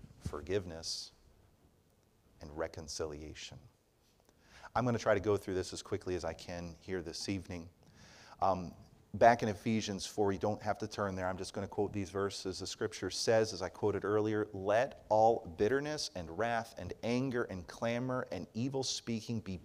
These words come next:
put away from you with all malice, and be ye kind one to another,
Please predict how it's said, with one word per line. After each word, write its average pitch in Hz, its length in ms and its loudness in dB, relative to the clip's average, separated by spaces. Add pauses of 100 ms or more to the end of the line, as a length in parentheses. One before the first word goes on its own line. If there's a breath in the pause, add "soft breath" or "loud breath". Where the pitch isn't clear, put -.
put 180 300 12
away 165 340 12
from 110 300 -2
you 101 400 0
with 107 240 0
all 98 280 8
malice, 90 600 0 (120)
and 107 560 -4 (800 loud breath)
be 151 500 2
ye 120 440 -4
kind 147 540 -4
one 98 260 -2
to - 180 -4
another, 76 460 -6